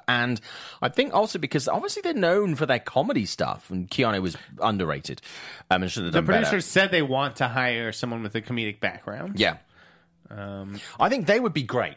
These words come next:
Speaker 1: I think they'd bring a level of gravitas. I think when you needed to do those serious moments, but I think their humor would be very insightful and well
Speaker 2: and they,
Speaker 1: delivered.
Speaker 2: and they are becoming movie people. That's,
Speaker 1: Yeah.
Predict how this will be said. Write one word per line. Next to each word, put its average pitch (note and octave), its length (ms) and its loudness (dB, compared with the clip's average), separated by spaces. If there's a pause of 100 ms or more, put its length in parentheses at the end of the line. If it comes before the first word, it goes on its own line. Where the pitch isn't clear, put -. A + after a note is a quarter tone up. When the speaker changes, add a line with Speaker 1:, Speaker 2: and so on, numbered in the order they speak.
(140)
Speaker 1:
I A#2 80 4
think C3+ 240 0
they'd C3 180 2
bring B2+ 280 2
a - 20 4
level D#3 540 2
of A2+ 200 2
gravitas. F#2 800 -2 (400)
I G2+ 80 4
think A#2 220 0
when A2+ 80 2
you A2 80 2
needed A#2 260 2
to B2 80 -4
do A2 100 2
those G#2 200 2
serious G2 400 0
moments, F2 340 0
but A2 180 2
I G#2+ 100 2
think A#2+ 200 -2
their G#2+ 140 2
humor C3 360 0
would C#3 160 2
be G2 120 -2
very F#2 420 0
insightful F#2+ 800 -2 (280)
and D#2+ 120 -6
well E2 140 0
Speaker 2:
and D#2 80 -2
they, D3+ 40 2 (120)
Speaker 1:
delivered. D3 140 -2
Speaker 2:
and E3 220 0
they D#3+ 140 4
are D#3+ 80 4
becoming B2 1040 -4 (180)
movie C#3 360 -2
people. D3+ 540 -8
That's, D#3+ 260 2
Speaker 1:
Yeah. F#2 200 6